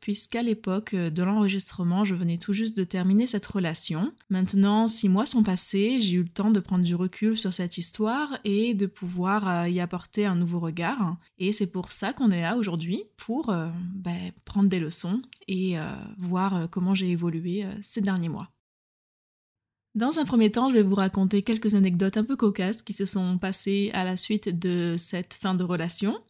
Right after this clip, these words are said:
Après ça, je vais vous, euh, parler, euh, du retour que m'a fait le tatoué concernant cet épisode, épisode que je lui ai envoyé, euh, quelques semaines après l'enregistrement.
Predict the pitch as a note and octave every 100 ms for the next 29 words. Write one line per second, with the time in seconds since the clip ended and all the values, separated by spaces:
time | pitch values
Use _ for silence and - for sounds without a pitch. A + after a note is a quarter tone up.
0 | _ - G3 G#3+ G#3+ A3 G3+ F#3 F3+ F3+
1 | F3+ F3+ F3+ F3+ F3 F3 F#3 F#3 F#3+ G3+
2 | G3 F3 E3 F3+ F#3 F#3 A3+ - G3+ F3
3 | F3 F3+ F3 E3+ - F#3 F#3 F#3 G3 F#3
4 | F#3 F#3+ F#3 - F3 E3+ D4+ D#4 - F#3+
5 | F#3+ F3+ F#3 - F3 F3 E3 E3+ E3 E3
6 | E3 E3+ F3+ F3 D3+ E3 - F#3 F#3 -
7 | F#3 F3+ F3 - F3+ F#3 D#3 - F#3 F3
8 | E3+ E3 E3 E3+ - F3 D4